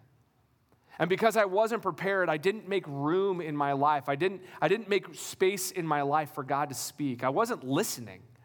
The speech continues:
I wasn't paying attention. I was too busy thinking about everything else going on. I wasn't prepared.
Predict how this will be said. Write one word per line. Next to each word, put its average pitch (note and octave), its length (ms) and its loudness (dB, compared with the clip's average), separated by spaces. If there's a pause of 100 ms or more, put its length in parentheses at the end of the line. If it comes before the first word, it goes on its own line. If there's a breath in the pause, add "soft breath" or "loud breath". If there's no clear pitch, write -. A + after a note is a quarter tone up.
(300 loud breath)
I D3 60 2
wasn't G3+ 240 0
paying G#3+ 200 0
attention. F#3+ 380 -4
I C3+ 60 0
was C3+ 140 -8
too B3 260 -2
busy D#3 500 0 (240 loud breath)
thinking G3 320 0
about C#3+ 480 2 (180 loud breath)
everything F#3 460 2
else D#3+ 240 -4
going C#3+ 360 -4
on. C3 160 0
I C3 60 0
wasn't F3+ 540 0
prepared. A#2 720 -8